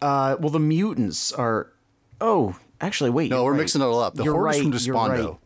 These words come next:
Speaker 1: Yeah, yeah, you're right. Okay. Well,
Speaker 2: But ma-,
Speaker 1: there's,
Speaker 2: yeah.
Speaker 1: I mean, I, I can't remember the origin of them in the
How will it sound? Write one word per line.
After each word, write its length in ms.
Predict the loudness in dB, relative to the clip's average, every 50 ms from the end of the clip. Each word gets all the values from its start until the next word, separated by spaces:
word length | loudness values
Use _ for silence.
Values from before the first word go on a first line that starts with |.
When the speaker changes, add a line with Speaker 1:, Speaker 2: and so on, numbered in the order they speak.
| _ -14 -12
Speaker 1:
Yeah, 760 | -10 -4 -2 0 0 2 2 2 2 2 2 2 2 0 -4 -8 -6
yeah, 140 | -4 -2 0
you're 200 | 0 0 -2 -2
right. 300 | -2 0 0 0 -2 -2
Okay. 300 | -4 -6 -6 -6 -8 -8 -10 -16 -18 -18 -18 -12 -2 2
Well, 220 | 4 4 4 4
Speaker 2:
But 160 | 2 0 0
ma-, 80 | 0 -4 -6 -8 -14 -20 _ _
Speaker 1:
there's, 260 | 0 2 2 2 0 -2
Speaker 2:
yeah. 40 | -4 -6 -2
Speaker 1:
I 80 | 0 2
mean, 220 | 2 2 2 0 -4 -8 -6 -2
I, 260 | 0 2 2 2 0 -2 -10 _ -20 -20 -16 -14 -12 -10 -6 -4
I 80 | -4 -2
can't 240 | 0 -2 0 2
remember 320 | 2 2 2 4 2 2 2
the 120 | 2 2
origin 440 | 2 2 2 2 0 0 0 0 0
of 160 | 0 -2 -2 -2
them 180 | 0 0 0
in 280 | 0 0 0 0 0 0
the 280 | 0 0 0 -2 -4